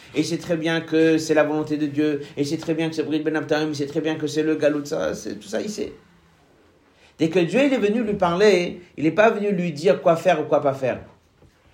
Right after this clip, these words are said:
Il lui est venu pour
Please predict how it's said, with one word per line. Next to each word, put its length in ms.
Il 120
lui 80
est 100
venu 640
pour 500